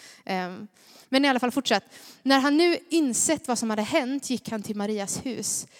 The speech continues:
hon som var mor till Johannes som kallades Markus. Där var många samlade och bad. Petrus bultade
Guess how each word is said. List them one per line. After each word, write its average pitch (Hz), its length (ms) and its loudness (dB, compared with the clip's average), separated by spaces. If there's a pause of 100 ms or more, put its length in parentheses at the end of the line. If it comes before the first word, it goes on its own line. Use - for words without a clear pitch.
(100)
hon 233 200 -2
som 214 220 0
var 208 100 0
mor 226 340 -2
till 214 200 -8
Johannes 196 500 -8
som 202 160 -10
kallades 190 460 -10
Markus. - 640 -12 (520)
Där 233 160 4
var 240 120 4
många 226 440 -2
samlade 202 680 -4
och 190 120 -10
bad. 196 360 -8 (1120)
Petrus 262 440 0
bultade 247 680 -2